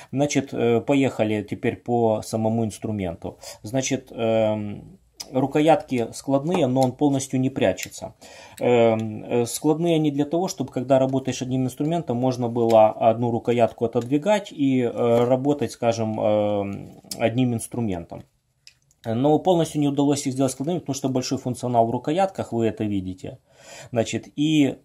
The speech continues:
э, так. Значит, и получается,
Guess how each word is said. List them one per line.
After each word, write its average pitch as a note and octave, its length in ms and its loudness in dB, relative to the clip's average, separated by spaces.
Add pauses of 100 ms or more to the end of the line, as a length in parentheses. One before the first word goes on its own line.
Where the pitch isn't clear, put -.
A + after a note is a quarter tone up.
э, A#2 280 -8 (2000)
так. B2+ 120 -20 (3500)
Значит, A#2+ 380 -4
и D#3+ 320 0
получается, C#3 880 2